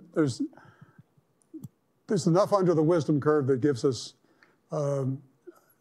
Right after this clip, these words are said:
some basis for action. Um, let me pick up on the thing you made about laws, too.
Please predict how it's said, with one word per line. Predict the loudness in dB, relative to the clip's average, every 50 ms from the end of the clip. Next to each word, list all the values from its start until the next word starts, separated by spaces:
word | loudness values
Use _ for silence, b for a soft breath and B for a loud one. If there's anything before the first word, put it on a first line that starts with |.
| _ _ -6 -4 -4 -4
some | -2 0 0 2 2
basis | 2 2 0 0 -2 -6 -4
for | -2 -2 0 0
action. | 0 0 -2 -4 -8 -14 -16 b b b b b b b b b b _ -8
Um, | -4 -2 -2 0 0 0 -2 -2 -4 -8 -16 _ _ _ _ -20 -20 _ _ _ _ _ -20 -18 -16 -16 -16 -14 -12 -10 -8
let | -8 -6 0 2 2 2
me | 4 2
pick | 0 0 -2 0 2 2
up | 2 2
on | 2 2 2 2 2 0 -2 -4 -12 _ _
the | -4 -2 0
thing | 2 2 4 4
you | 2 2
made | 2 0
about | 0 0 0 0 0 -2 -6 -12 _ _ _
laws, | 0 2 2 4 2 2 -2 -4 -10 -6
too. | -2 -2 -2 -2 -2